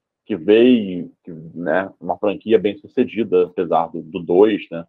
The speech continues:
uma franquia que fez muito dinheiro e tal. Então, esse filme era muito mais importante que desse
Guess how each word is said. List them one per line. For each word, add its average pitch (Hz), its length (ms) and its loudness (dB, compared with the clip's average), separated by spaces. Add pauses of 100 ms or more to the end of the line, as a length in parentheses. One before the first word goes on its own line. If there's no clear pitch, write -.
(380)
uma 78 80 -12
franquia 87 320 -4
que - 80 -14
fez - 140 -6
muito 82 200 -14
dinheiro 98 400 -4
e - 40 -10
tal. 98 220 0
Então, 117 340 -2 (680)
esse 117 220 -4
filme 147 180 6
era 151 100 6
muito 160 220 2
mais 151 180 4
importante 147 600 0
que - 100 -6
desse 98 340 2